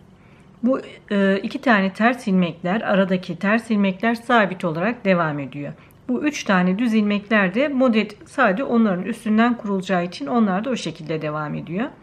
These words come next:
Şimdi hanımlar şu üç tane ilmeği birlikte tutuyorum. Ters tarafında tekrar örgünün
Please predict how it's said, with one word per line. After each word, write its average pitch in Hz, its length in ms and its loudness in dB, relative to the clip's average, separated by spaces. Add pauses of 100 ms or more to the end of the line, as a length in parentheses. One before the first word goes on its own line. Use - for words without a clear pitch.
(840)
Şimdi 285 340 2
hanımlar 233 560 2 (880)
şu - 180 -8
üç - 300 -4
tane 196 260 2
ilmeği 202 440 2
birlikte 254 440 0
tutuyorum. 143 500 -6 (720)
Ters 233 300 2
tarafında 160 540 -4
tekrar 165 440 -6
örgünün 202 560 0